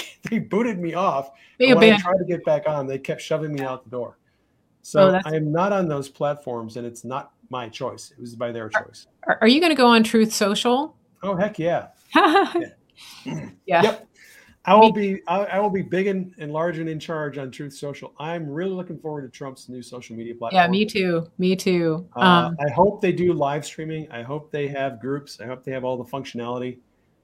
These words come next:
Speaker 1: uh, of the other platforms. I'm looking forward to it. Um,
Speaker 2: Me too.
Speaker 1: yeah, I,
Speaker 2: Um,
Speaker 1: I will be there.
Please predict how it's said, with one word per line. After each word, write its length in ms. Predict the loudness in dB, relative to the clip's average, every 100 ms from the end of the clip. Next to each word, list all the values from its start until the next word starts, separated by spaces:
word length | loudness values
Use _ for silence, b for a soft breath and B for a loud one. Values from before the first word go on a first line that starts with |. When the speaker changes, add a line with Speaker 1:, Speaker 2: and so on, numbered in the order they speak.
| _ _ -14
Speaker 1:
uh, 380 | -12 -10 -12 -10 -6
of 160 | -2
the 100 | 0
other 160 | 0 0
platforms. 720 | -2 -4 -4 -4 -4 -8 -16 _ _ _
I'm 160 | 2 4
looking 260 | 4 0 -2
forward 340 | -2 -4 -4
to 160 | -4 -6
it. 240 | -6 _ _ _ -18
Um, 580 | -14 -12 -12 -14 -14 -18 _ _ 0
Speaker 2:
Me 180 | 0 2
too. 300 | 2 2 4
Speaker 1:
yeah, 120 | 2 0
I, 100 | -2
Speaker 2:
Um, 120 | 0
Speaker 1:
I 80 | 0
will 120 | 0 0
be 140 | 0
there. 360 | -2 -4 -8